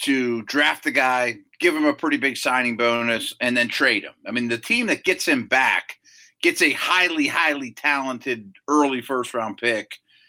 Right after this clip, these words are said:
at a very cost-controlled situation. So financially, it's a really good move for the new team. The team that didn't draft them have to give him the signing bonus, of course, if he works out.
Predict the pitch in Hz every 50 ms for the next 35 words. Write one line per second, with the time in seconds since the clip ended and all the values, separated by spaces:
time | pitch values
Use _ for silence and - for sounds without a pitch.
0 | _ _ _ - 131 156 139 135 123 101 - - 165 160 156 151 147 135 120 -
1 | - 139 127 123 - - - 127 113 - - 123 117 113 113 107 - - 110 101
2 | - 110 101 101 92 82 - - - _ - - 143 127 - - 165 165 160 156
3 | 151 185 214 226 220 98 - - 127 117 113 110 110 101 95 - _ _ _ _
4 | _ _ _ _ - 175 208 202 - 202 160 139 143 202 220 208 185 156 131 139
5 | 160 156 131 120 127 135 139 135 135 123 113 - - 143 123 110 120 120 120 127
6 | 143 147 139 117 - - 104 92 76 - - 110 - _ - 160 160 143 123 -
7 | - 165 151 151 151 123 - 135 131 127 123 117 - - 120 110 113 120 117 -
8 | - 117 120 104 107 104 95 - 113 101 101 95 90 80 76 80 73 69 - -
9 | - - - _ _ _ _ _ _ - 214 - 233 202 160 151 170 151 127 117
10 | 110 110 127 107 - - - 190 160 98